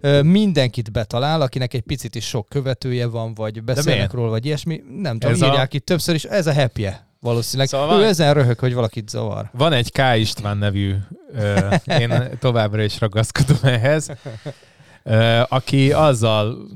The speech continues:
Speaker 2: tölti az idejét, hogy, hogy kommentel kollégáknak a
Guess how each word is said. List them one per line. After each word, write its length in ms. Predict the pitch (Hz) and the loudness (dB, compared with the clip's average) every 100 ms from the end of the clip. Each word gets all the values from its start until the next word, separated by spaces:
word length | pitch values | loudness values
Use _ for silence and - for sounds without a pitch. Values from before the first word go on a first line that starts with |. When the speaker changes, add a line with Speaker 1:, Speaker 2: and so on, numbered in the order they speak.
| - | -2
Speaker 2:
tölti 360 | 131 113 - 110 | 2 2 2 0
az 180 | 107 | 0
idejét, 420 | 131 160 170 170 - | 0 0 2 0 -2
hogy, 400 | 127 127 117 143 | 0 0 -2 -8
hogy 400 | 120 123 123 - | -4 0 0 0
kommentel 720 | - 131 107 101 98 113 107 | 2 2 2 -2 0 0 0
kollégáknak 760 | 104 110 98 92 95 95 101 - | 0 -2 -2 -2 -2 -4 -6 -6
a 280 | 104 98 98 | -2 0 -2